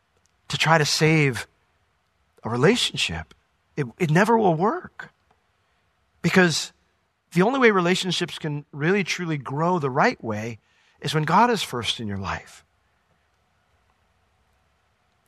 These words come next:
So Samson, I don't know if he's worried about losing her, I don't know. Whatever the reason, he doesn't deal with her sin. He doesn't deal with her betrayal.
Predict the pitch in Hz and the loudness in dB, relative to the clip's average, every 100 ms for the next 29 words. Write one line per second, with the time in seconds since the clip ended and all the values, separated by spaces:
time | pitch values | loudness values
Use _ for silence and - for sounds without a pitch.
0 | - - 139 185 220 220 190 175 175 - | -8 -2 2 6 6 4 0 0 0 -6
1 | _ _ _ _ _ _ _ 117 151 170 | _ _ _ _ _ _ _ -2 0 0
2 | 147 - 151 139 117 - 131 139 165 160 | -4 -10 -8 -6 -8 -10 -4 2 4 4
3 | 143 151 180 196 175 135 151 160 196 156 | 2 0 -2 -2 0 0 0 0 2 2
4 | 190 214 208 185 175 135 139 147 _ _ | 0 0 -2 0 0 -2 -6 -8 _ _
5 | - 165 156 147 170 - _ _ 131 156 | -6 0 0 0 -4 -6 _ _ -10 -2
6 | 143 143 151 - 170 - 220 156 123 139 | 0 2 0 -2 -2 0 0 0 -2 -2
7 | 127 143 151 147 143 151 - 196 190 | -2 0 2 0 -6 -6 -4 -4 -4